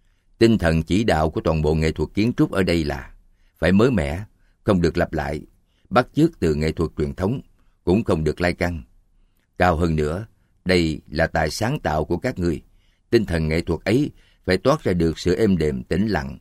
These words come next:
thanh thoát, giải thoát và cao nhã. Như chính giáo pháp, như là đời sống thánh hạnh của Đức Thế Tôn và tăng chúng vậy. Dạ, hãy nghe cho kỹ đây. Tất cả công trình xây dựng ấy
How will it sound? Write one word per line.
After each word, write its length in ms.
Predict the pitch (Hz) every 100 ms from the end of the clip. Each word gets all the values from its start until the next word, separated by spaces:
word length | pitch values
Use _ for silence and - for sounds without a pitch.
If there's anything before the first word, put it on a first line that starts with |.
| _
thanh 200 | 92 76
thoát, 280 | - 120 - _ _ _ -
giải 220 | 82 92
thoát 280 | 135 151 - _ _ -
và 120 | 71
cao 220 | - 82
nhã. 320 | 71 69 76 92 _ _ _ _ _ _
Như 160 | 85 87
chính 260 | - 107
giáo 160 | 113 117
pháp, 260 | - 151 - _ _ _ _ _
như 100 | 107
là 140 | 90
đời 280 | 78 82 78
sống 280 | 67 104 131
thánh 160 | 135 127
hạnh 260 | 82 67 65 -
của 100 | 87
Đức 100 | 101 -
Thế 120 | 120
Tôn 280 | - 85 69 _ _
và 140 | - 71
tăng 240 | 85 78
chúng 240 | - 107 131
vậy. 140 | 71 - _ _ _ _ _ _ _ _ _ _ _ _ _ _ -
Dạ, 220 | 78 82
hãy 140 | 90
nghe 160 | 95 87
cho 120 | 95
kỹ 260 | - 80 110
đây. 160 | 87 69 - _ _ _ _
Tất 100 | 139 -
cả 80 |
công 200 | 104 107 92
trình 180 | 85 78
xây 160 | 98
dựng 180 | 82 71
ấy 280 | 82 123